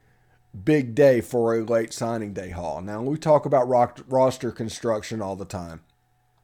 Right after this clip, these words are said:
And people go about roster construction multiple ways now because you can. Because basically there's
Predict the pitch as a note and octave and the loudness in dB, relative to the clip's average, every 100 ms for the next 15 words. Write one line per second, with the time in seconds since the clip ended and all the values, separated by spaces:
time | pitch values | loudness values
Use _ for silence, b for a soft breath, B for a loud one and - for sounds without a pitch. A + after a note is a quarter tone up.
0 | _ _ _ _ B B B B B C#3+ | _ _ _ _ B B B B B -2
1 | D3+ D3+ C#3+ C#3 C3 _ - G3+ A3 G#3 | 2 2 2 0 -6 _ -6 -4 0 -2
2 | E3+ F3+ D#3 D3 C#3 B2 B2+ B2+ - B2+ | 0 2 4 6 4 4 2 2 0 -8
3 | B2+ A2 B2+ A#2 A#2 A2+ G#2 G#2+ A2 A2 | -8 -6 -2 -2 -2 -8 -6 -2 -2 -2
4 | - G#2 G#2 G2 F#2 F#2+ F2+ F2+ G#2 G#2 | -6 -4 -2 -2 -4 -8 -10 -8 -10 -6
5 | A2+ G2+ F2+ A2+ F#2 D#2+ F2 G#2 C3+ B2 | -6 -6 -12 -10 -10 -12 -14 -4 0 0
6 | - - b b b b B2+ E3 F3+ F3+ | -2 -16 b b b b 0 2 2 0
7 | F3 E3+ D3+ C#3 C#3 C3+ B2+ A#2+ - | -6 -2 0 2 2 2 0 -4 -12